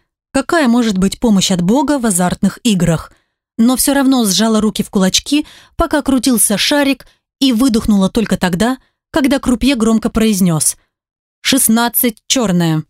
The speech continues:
и пододвинул мне вместо двух восемь фишек. Женщины одарили меня злобным взглядом, а я заулыбалась, как ребёнок. Как там Сонька называет Никиту? Точно, самый настоящий фокусник. «Спасибо»,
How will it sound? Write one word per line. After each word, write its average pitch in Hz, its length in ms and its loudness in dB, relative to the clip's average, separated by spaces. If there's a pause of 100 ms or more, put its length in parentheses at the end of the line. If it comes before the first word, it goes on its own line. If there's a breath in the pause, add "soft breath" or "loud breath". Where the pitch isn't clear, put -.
(240)
и 320 100 0
пододвинул 202 640 2
мне 233 340 2 (180)
вместо 208 480 0
двух 180 360 0
восемь 247 400 0
фишек. - 500 -4 (520)
Женщины 233 800 0
одарили 202 440 0
меня 190 220 2
злобным 196 460 2
взглядом, 302 480 0 (560 soft breath)
а 233 100 0
я 233 160 0
заулыбалась, 226 720 0
как 285 160 -4
ребёнок. 208 520 0 (500)
Как 359 220 -2
там 381 160 0
Сонька 208 380 0
называет 208 440 0
Никиту? 214 480 0 (360 soft breath)
Точно, 240 480 0 (320)
самый 254 480 0
настоящий 294 680 0
фокусник. - 680 -2 (760)
«Спасибо», 190 720 -2